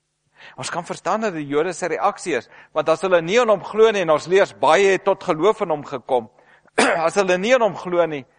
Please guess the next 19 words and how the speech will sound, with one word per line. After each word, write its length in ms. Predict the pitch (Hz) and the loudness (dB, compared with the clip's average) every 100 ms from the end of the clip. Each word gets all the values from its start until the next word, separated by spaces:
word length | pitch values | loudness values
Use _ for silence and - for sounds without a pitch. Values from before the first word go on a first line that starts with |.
| _ - | _ -6
dan 140 | 131 143 | -6 -4
moes 160 | 180 | -4
hulle 260 | 214 180 165 | -2 0 0
dit 60 | |
sien 200 | - 180 | -2 -6
as 160 | 156 143 | -4 -4
godslasterlik. 840 | - 165 - 127 170 - 165 127 131 | -6 -8 -6 -2 -2 -4 -12 -12 -8
Hierdie, 280 | 143 160 - _ _ | -6 -6 -8 _ _
hierdie 200 | 131 170 | -8 -6
mens 360 | 156 180 233 151 | -4 -4 -4 -6
Jesus, 600 | 151 143 135 143 107 - _ _ _ - | -6 -6 -6 -8 -8 -10 _ _ _ -8
wat 200 | 120 - | -8 -6
sê 200 | 147 139 | -6 -4
dat 160 | 131 123 | -4 -6
hy 100 | 127 | -10
God 400 | 113 139 131 - - 120 | -10 -10 -10 -12 -20 -20
is. 320 | - _ _ _ _ _ _ _ _ _ _ _ _ _ _ _ _ _ - | -20 _ _ _ _ _ _ _ _ _ _ _ _ _ _ _ _ _ -20
En 120 | 90 | -20
tog, 240 | - 123 | -10 -10